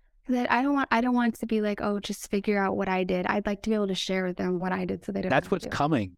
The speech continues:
Speaker 2: I know that's, that's your plan, right? 'Cause that you're
Speaker 1: Yeah,
Speaker 2: gonna
Speaker 1: yeah, yeah.
Speaker 2: be
Speaker 1: So I do have an interest form on our website, sustainable and just future dot org.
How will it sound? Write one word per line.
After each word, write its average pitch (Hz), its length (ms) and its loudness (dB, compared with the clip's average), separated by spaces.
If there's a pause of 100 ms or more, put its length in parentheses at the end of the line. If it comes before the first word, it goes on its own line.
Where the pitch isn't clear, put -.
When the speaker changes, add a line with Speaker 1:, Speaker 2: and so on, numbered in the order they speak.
Speaker 2:
I 113 80 -2
know 123 220 4
that's, 120 300 4
that's - 280 4
your 139 80 6
plan, 139 400 -2
right? 95 320 -6
'Cause 104 160 -6
that 220 160 0
you're 196 80 -2
Speaker 1:
Yeah, 202 140 2
Speaker 2:
gonna 190 120 2
Speaker 1:
yeah, 185 280 -2
yeah. - 20 -12 (240)
Speaker 2:
be 240 120 -4
Speaker 1:
So 214 360 2
I 220 140 0
do 240 260 0
have 349 140 4
an 294 100 4
interest 220 520 0
form 185 600 2 (200)
on 185 580 2
our 190 140 2
website, 190 640 0 (200)
sustainable 254 580 -2
and 233 100 0
just 202 220 -4
future 190 260 -4
dot 180 240 -4
org. 185 420 -2